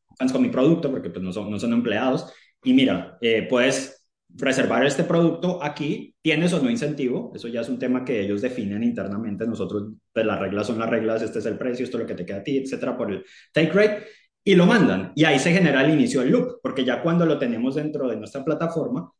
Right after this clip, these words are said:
podemos implementar las otros, los otros temas. Entonces, ahí se vuelve muy interesante el papel de los local hosts, y a futuro ese es nuestro,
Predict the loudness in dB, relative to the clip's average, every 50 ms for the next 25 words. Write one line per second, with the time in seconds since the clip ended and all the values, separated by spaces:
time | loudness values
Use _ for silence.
0 | _ 0 2 2 2 2 2 0 -2 -4 -8 -4 -2 0 0 2 2 2 2 2
1 | -2 -4 -6 -6 -8 -8 -10 -10 -8 -6 -6 -6 -6 -10 -18 _ -18 -14 -12 -12
2 | -10 -10 -12 -6 -4 -4 -4 -4 -6 -12 -18 _ _ _ -20 -20 _ _ 0 0
3 | 0 0 -2 -8 -12 -6 -2 2 4 6 6 6 6 6 6 4 6 6 6 4
4 | 4 4 4 4 2 2 2 0 0 0 -2 -2 -6 -6 -6 -8 -8 -8 -8 -8
5 | -10 -12 _ _ _ _ _ _ _ _ -4 0 2 2 2 2 0 0 2 0
6 | 0 2 2 2 2 2 0 -2 -4 -6 -4 -6 -6 -4 -6 -6 -6 -2 -2 -2
7 | -2 0 -2 0 2 4 4 6 6 4 4 2 2 2 2 2 0 -2 -4 -4
8 | -4 -4 -6 -8 -12 _